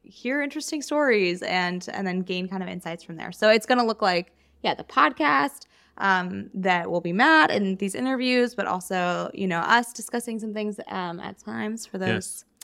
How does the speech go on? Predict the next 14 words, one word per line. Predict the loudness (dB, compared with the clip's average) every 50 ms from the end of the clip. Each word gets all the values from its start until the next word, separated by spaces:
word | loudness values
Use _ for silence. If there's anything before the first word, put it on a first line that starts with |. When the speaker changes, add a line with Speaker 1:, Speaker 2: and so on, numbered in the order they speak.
| -20 _ _ _ _ -8
Speaker 1:
premium | -4 -2 0 0 0 0
subscribers. | -2 -4 -8 0 4 4 6 6 4 4 2 0 0 -4 -10 _ -20 -18 -14
Speaker 2:
Uh-huh. | -12 -6 -2
Speaker 1:
And | 2 4 6 6
then | 8 8 8 6 4 2
also | 4 4 4 4 4 4 2 2 2 0 0 4
there's | 4 6 6
Speaker 2:
Yeah. | 6 6
Speaker 1:
other | 8 8 6
ways | 6 6 4 2 0 -2
to | 0 2 2 2
follow | 2 0 0 0 2
along | 0 0 -2 -2 -4
too. | -4 -4 -4 -4 -6 -10